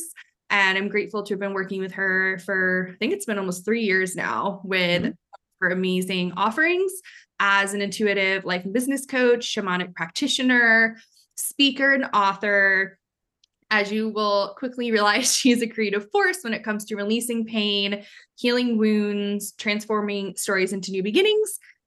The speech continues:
Speaker 1: and celebrating the beauty and joy of life's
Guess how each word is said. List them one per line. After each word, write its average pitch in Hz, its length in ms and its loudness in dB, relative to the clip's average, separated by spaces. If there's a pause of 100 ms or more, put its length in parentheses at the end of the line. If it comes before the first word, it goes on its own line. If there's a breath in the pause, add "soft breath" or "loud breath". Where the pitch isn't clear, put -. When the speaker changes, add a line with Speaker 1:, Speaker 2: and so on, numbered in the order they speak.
Speaker 1:
and 214 300 0
celebrating 320 480 0
the 277 80 0
beauty 233 440 0
and 202 220 -4
joy 190 460 -2
of 180 340 -2
life's 185 440 -4